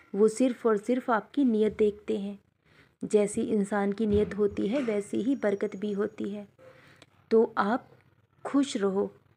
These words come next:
क्योंकि ये जीवन है, ये हमारे हिसाब से नहीं चलता, हमें जीवन के हिसाब से चलना पड़ता है। जैसे ज़िंदगी हमें चलाती है, हमें वैसे चलना पड़ता है।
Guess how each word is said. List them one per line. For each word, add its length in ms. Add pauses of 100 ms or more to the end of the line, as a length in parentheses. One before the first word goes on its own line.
(600)
क्योंकि 220
ये 140
जीवन 420
है, 240 (1000)
ये 140
हमारे 400
हिसाब 400
से 140
नहीं 200
चलता, 360
हमें 420
जीवन 360
के 80
हिसाब 320
से 160
चलना 320
पड़ता 340
है। 200 (640)
जैसे 340
ज़िंदगी 440
हमें 240
चलाती 520
है, 140
हमें 320
वैसे 320
चलना 380
पड़ता 360
है। 200